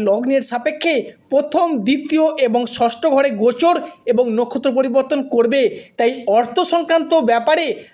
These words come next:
আপনি এবার সুফল পাবেন, কোনো কাজ নতুন করে শুরু করতে পারবেন। এতদিন যে সমস্ত কাজ বিশাল আকারে থেমেছিল,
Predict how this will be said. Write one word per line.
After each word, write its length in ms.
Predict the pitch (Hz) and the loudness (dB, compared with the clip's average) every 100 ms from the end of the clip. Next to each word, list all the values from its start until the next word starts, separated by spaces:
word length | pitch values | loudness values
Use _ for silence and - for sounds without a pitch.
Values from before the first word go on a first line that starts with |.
| - | -6
আপনি 300 | 202 208 233 240 | -2 0 2 2
এবার 200 | 226 247 | 2 -2
সুফল 420 | - 214 156 185 185 | -2 -4 2 0 2
পাবেন, 340 | 185 202 277 214 _ | 0 2 0 0 _
কোনো 180 | 208 208 208 | -2 -2 -2
কাজ 280 | 233 277 233 - - - 202 | 0 2 0 -4 -14 -4 0
নতুন 340 | 220 226 359 339 | 2 2 0 2
করে 200 | 320 269 | 2 0
শুরু 260 | - 247 294 | 0 2 2
করতে 300 | 277 - 233 | 2 0 -2
পারবেন। 440 | 220 214 208 247 214 - - - 190 | 0 -2 2 2 2 -6 -14 -4 -2
এতদিন 380 | 220 233 220 214 | 0 0 0 -2
যে 160 | 165 285 | -2 -2
সমস্ত 340 | 349 339 330 330 | -2 -4 -4 -2
কাজ 140 | 302 294 202 | 0 -2 0
বিশাল 240 | 214 214 - | 0 2 0
আকারে 240 | 277 294 - | 0 -2 -2
থেমেছিল, 440 | 202 220 - 320 | 0 0 2 2